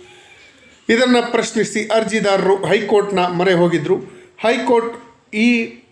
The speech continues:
ಮನವಿಯನ್ನು ಪರಿಗಣಿಸಿ ವಾದ ವಿವಾದಗಳನ್ನು ಆಲಿಸಿ ಒಂದು ಐತಿಹಾಸಿಕ ತೀರ್ಪನ್ನು ನೀಡಿದೆ. ಹುದ್ದೆ ಖಾಲಿ ಇಲ್ಲ ಎಂಬ ಕಾರಣಕ್ಕೆ ಅನುಕಂಪದ ನೌಕರಿಯನ್ನು ನಿರಾಕರಿಸುವುದು ತಪ್ಪು ಅಂತ ಹೇಳಿ ಆದೇಶವನ್ನು ನೀಡಿದೆ.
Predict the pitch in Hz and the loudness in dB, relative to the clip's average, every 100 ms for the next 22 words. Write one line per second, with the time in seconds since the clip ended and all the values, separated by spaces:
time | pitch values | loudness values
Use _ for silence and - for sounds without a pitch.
0 | - 185 220 220 196 180 180 180 175 175 | -6 -2 2 2 2 2 0 0 0 2
1 | 175 - 202 170 180 214 208 202 190 196 | 0 -2 -4 0 0 2 2 2 2 2
2 | 196 180 170 170 175 - - - - _ | 0 0 0 0 -2 -6 -16 -20 -20 _
3 | 156 180 156 180 180 - - - _ - | -2 -2 -2 -4 -8 -10 -20 -20 _ -20
4 | - _ _ _ _ _ - - - - | -20 _ _ _ _ _ -20 -20 -20 -4
5 | 208 208 202 240 - 233 220 220 190 190 | 0 2 2 2 0 0 0 0 -4 -4
6 | 208 196 - 185 185 185 180 180 185 - | -2 -4 -2 -2 0 0 0 -2 -2 -2
7 | 180 185 190 180 180 185 185 180 175 175 | -2 0 0 2 2 2 2 2 2 2
8 | 175 175 175 175 175 175 185 180 - - | 0 -2 0 0 -2 -4 -6 -6 -10 -18
9 | - - 170 220 220 202 208 185 180 180 | -20 -8 -2 0 0 0 2 2 2 2
10 | 180 180 175 170 175 175 - 185 202 202 | 0 0 2 2 0 -4 -4 0 2 0
11 | 190 175 - 170 165 185 - - 220 220 | 0 -2 -2 -4 -2 -2 -4 -2 -2 0
12 | 214 190 180 160 185 175 156 - - - | 0 0 0 0 0 2 0 -4 -12 -20
13 | - - 175 175 170 165 160 165 160 160 | -10 -2 0 2 0 0 0 0 0 0
14 | 156 151 160 - | 0 -2 -4 -6